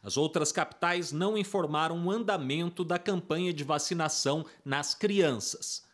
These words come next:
Em nota, o Ministério da Saúde informou que setecentas e quarenta mil doses da Coronavac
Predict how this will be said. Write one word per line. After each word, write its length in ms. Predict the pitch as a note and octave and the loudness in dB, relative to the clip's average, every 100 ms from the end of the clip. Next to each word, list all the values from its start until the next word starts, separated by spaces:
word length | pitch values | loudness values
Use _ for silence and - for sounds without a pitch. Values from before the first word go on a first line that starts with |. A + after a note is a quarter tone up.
| _ _ _ - | _ _ _ 0
Em 140 | F#3+ | 2
nota, 440 | F#3 F3+ G3 G#3 G3+ | 4 6 4 4 2
o 60 | |
Ministério 560 | F#3+ F#3 D#3+ - E3+ D#3 | 4 2 2 2 2 2
da 140 | C3+ | 0
Saúde 400 | C3+ C#3 C#3 D3+ | 2 2 2 2
informou 460 | C#3 - A#2+ C3+ D3 | -2 -2 0 2 2
que 120 | C3 | 2
setecentas 760 | A2+ B2+ - - F3 F3 C3 A#2+ | -2 -2 -2 0 0 0 -2 -2
e 40 | |
quarenta 440 | - B2+ B2+ B2+ - | 0 0 0 -4 -2
mil 180 | D#3+ | 0
doses 540 | B2 B2+ D3 B2+ A2 F#2+ | 0 2 2 0 -4 -4
da 160 | A2+ | -4
Coronavac 720 | A#2 C3 A#2+ G#2 A2 D3 C#3+ | -2 -2 0 -2 0 0 -2